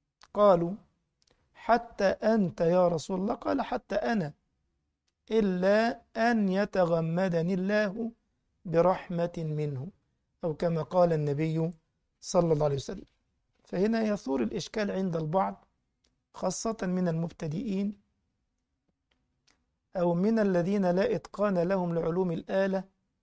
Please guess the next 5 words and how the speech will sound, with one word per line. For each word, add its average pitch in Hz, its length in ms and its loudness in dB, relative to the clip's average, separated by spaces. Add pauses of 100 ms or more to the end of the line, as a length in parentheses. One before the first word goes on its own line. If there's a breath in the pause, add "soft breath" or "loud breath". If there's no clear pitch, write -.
(320)
كعلم 196 400 -2
اللغة 175 400 2
العربية، 147 720 0 (2000)
فيثور 226 500 0
الإشكال، 165 560 -4